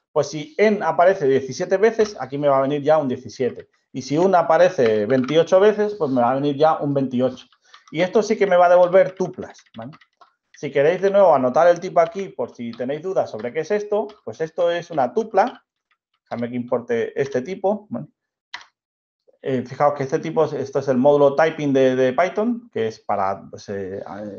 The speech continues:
anotar de salidas. Es totalmente opcional de nuevo.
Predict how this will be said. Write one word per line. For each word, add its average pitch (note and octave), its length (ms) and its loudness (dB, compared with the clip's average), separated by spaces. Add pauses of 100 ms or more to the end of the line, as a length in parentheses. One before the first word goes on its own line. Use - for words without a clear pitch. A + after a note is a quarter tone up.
(180)
anotar D3+ 480 2
de C#3 140 -4
salidas. F#3+ 440 0 (280)
Es D3 180 2
totalmente D3 480 2
opcional D#3+ 340 2
de D#3+ 100 4
nuevo. G3+ 420 4